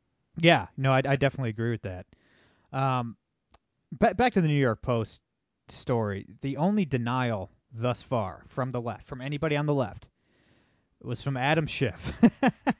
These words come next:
<laughs> who said, "The story is Russian disinformation." Russia.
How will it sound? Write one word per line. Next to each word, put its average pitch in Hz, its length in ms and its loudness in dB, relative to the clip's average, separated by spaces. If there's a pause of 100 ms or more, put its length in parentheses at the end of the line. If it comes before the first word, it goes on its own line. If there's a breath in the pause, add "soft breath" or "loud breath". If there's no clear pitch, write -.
(180)
<laughs> - 800 -14 (100)
who 208 100 6
said, 180 520 4 (320 soft breath)
"The 151 100 -4
story 190 460 4
is 135 120 -4
Russian 190 680 0 (120)
disinformation." 147 800 -4 (880)
Russia. 135 420 -4